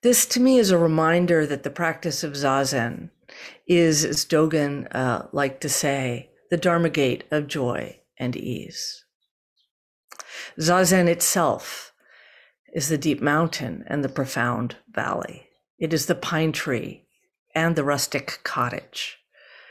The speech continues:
You don't need to step out of your life to encounter this. It's right here. In my New York apartment, in your house, wherever you're living right now.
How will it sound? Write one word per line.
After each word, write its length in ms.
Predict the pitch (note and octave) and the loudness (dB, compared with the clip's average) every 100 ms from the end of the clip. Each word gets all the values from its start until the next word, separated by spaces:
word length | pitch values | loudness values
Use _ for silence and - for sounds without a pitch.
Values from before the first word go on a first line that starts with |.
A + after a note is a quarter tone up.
| - _ _ _ - | -20 _ _ _ -12
You 160 | F3 | -6
don't 300 | E3+ G3 G3+ | 2 4 4
need 200 | F#3+ F3 | 4 2
to 60 | D3+ | 2
step 460 | - - C#3 - - _ _ _ - | 0 0 -2 -4 -14 _ _ _ -2
out 220 | C#3+ D3+ | 0 0
of 100 | D3 | -2
your 140 | C#3+ | -2
life 560 | C3 A2+ G2 - - - _ _ - | -2 -4 -6 -10 -18 -20 _ _ -8
to 100 | D3+ | -6
encounter 500 | C#3 D#3 B2 B2+ - | -6 -4 -4 -4 -10
this. 440 | - - - - - | -10 -10 -10 -10 -6
It's 200 | F3+ G#3+ | -4 0
right 180 | A3 | 0
here. 300 | G3+ - - _ _ _ _ _ _ _ _ _ _ _ - - - | 0 -6 -8 _ _ _ _ _ _ _ _ _ _ _ -20 -20 -8
In 140 | D3 | -2
my 200 | D#3+ F3 | 2 4
New 160 | G3 G3 | 6 6
York 240 | F#3+ F3+ | 6 2
apartment, 960 | E3+ F3+ D3 - C#3 B2+ - - - - _ _ _ _ _ _ _ _ _ _ _ _ - | -4 -2 -2 -2 -4 -6 -6 -10 -12 -16 _ _ _ _ _ _ _ _ _ _ _ _ -8
in 120 | D3+ | -2
your 180 | E3+ F3 | 2 2
house, 460 | - A2 - - - | 0 -4 -6 -8 -6
wherever 340 | C#3+ C#3 B2+ | -2 0 0
you're 240 | C#3 D3+ | -2 -4
living 460 | D3 - - - - - _ | -6 -8 -8 -10 -14 -20 _
right 240 | - G#2+ - | -6 -6 -6
now. 340 | - - - | -10 -10 -14